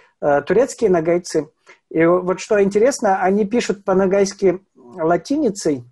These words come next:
но сейчас вот есть,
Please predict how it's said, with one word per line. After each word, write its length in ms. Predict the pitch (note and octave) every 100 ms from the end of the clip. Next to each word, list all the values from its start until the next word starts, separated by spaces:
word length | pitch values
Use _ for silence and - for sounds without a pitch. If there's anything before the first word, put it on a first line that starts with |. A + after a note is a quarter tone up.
| _ _ _ _ _ _ _ _ _ _
но 300 | E3 E3 F#3
сейчас 420 | F3 F#3 C4 C4+
вот 160 | A#3 G3+
есть, 320 | G#3 A3+ -